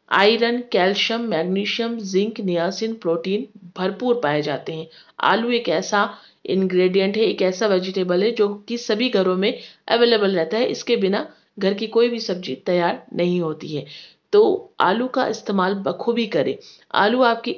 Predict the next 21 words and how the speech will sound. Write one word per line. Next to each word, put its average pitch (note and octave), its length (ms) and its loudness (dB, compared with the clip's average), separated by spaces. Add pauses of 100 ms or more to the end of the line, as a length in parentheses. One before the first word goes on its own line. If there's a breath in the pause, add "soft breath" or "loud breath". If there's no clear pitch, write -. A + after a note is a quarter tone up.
स्किन C4 440 -2
की B3+ 140 2
रंगत G3 420 0
को A3 140 0
निखारने F#3 500 -4
के F#3+ 220 -8
काम E3 320 -6
आता E3 220 -4
है। A#3 160 -2
आलू - 280 -2
आपके F3+ 360 -4 (280 loud breath)
स्किन G#3 340 -4
के G#3+ 120 2
पोर्स B3+ 640 2 (340 loud breath)
को, G#3+ 220 6
अ, - 300 -10
यहाँ F#3 520 0
पे F#3 160 6
क्लीन A#3 500 -2
करता F3 360 -2
है। G3 260 -2